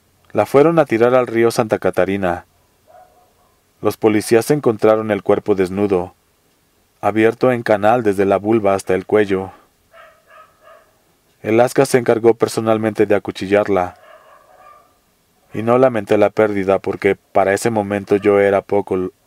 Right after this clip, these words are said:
ya era poco lo que podía lamentar. La chiva se había encargado de desaparecer cualquier emoción en mí. Pero algo cambió desde ese momento.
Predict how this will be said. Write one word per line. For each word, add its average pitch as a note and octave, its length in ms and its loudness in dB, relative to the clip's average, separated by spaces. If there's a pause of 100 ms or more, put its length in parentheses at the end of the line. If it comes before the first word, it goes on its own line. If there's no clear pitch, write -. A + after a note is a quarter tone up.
ya A#2 240 4
era G#2+ 220 0
poco G#2 320 -2
lo F#2+ 140 -4
que F2+ 120 -8
podía F#2+ 380 -2
lamentar. F2+ 560 -4 (2250)
La G2+ 100 2
chiva C3+ 340 2
se A#2+ 120 -2
había A2+ 160 2
encargado A2 520 2
de G2 140 0
desaparecer G2 640 -4
cualquier G#2 320 -2
emoción G2 460 -6
en F#2 100 -12
mí. F#2+ 280 -10 (1700)
Pero G#2+ 260 0
algo A#2+ 240 4
cambió G#2+ 380 2
desde G2+ 320 2
ese G2 180 -4
momento. F#2+ 600 -6